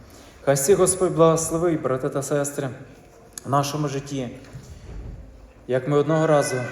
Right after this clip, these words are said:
твердо рішилися йти за нашим Господом, а це рішення, воно було твердим аж до кінця, до кінця нашого шляху, брати та сестри. Написано, що переможець, той, хто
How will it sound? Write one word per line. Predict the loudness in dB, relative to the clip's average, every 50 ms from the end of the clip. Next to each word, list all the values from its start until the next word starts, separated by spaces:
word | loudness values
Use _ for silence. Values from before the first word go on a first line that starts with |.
| -10 -14 -8 -2
твердо | 0 2 2 2 2 0
рішилися | -2 -2 -2 -4 -2 -2 -2 -2 -2 -6
йти | -6 -6 -6
за | -6 -6 -6
нашим | -8 -8 -10 -10 -10 -10 -8 -6
Господом, | -6 -6 -8 -10 -12 -12 -14 -14 -16 -16 -20 -20 -20 -20 -18 -12
а | -12 -10
це | -8 -6 -6 -6
рішення, | -6 -6 -8 -8 -10 -10 -12 -12 -14 -16 -20 -20 -20 -20 -20 -20 -20 -20 -20 -20 -20 -14 -10
воно | -8 -6 -6
було | -6 -6 -6
твердим | -4 -2 -2 -2 -2 -2 -4 -6 -6 -6 -4
аж | -4 -4 -4 -4
до | -8 -12
кінця, | -12 -12 -12 -10 -10 -8 -8 -10 -10 -12 -16 -20 -20 -20 -20 -20 _ _ -20 -20 -20 -20 -20 -20 -20 -20 -20 -20 -20 -12
до | -8 -6 -6
кінця | -4 -6 -6 -2 -2 -2 0
нашого | 0 -2 -4 -4 -6 -8
шляху, | -8 -6 -8 -8 -10 -8 -8 -10 -10 -10 -12 -18 -20 -20 -18 -12
брати | -8 -8 -8 -8 -8
та | -6 -6 -6
сестри. | -4 -4 -4 -4 -6 -8 -12 -16 -20 -20 -20 -20 -20 -20 -20 -20 -20 -20 -20 -20 -20 -20 -20 -20 -20 -20 -20 -20 -20 -20 -20 -20 -20 -20 -20 -14 -2 2
Написано, | 4 6 8 8 6 6 6 2 0
що | 2 4 4 4
переможець, | 6 6 6 6 6 4 4 4 4 4 2 2 0 0 -2 -4
той, | -6 -6 0 2 4 4 4
хто | 2 0 0 2 2 2 0